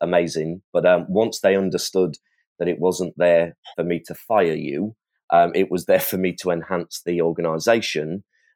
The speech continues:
um, it went really well. So we mapped out then, I'll take, we mapped out more than recruiters, but I'll use it just for recruiters. Um, and once I'd looked at what a recruiter did and how much I could take away from that recruiter, whether I could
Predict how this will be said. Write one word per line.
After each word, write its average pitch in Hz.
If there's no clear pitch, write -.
um, 92
it 113
went 135
really 104
well. 92
So -
we 107
mapped 113
out 98
then, 90
I'll 90
take, 95
we 92
mapped 90
out 80
more 82
than 80
recruiters, 78
but 82
I'll 82
use 82
it 69
just -
for 78
recruiters. 76
Um, 98
and 107
once 151
I'd 127
looked -
at 92
what 87
a 92
recruiter 90
did 90
and 85
how 90
much 92
I 87
could -
take 87
away 98
from 85
that 78
recruiter, 76
whether 87
I 87
could 85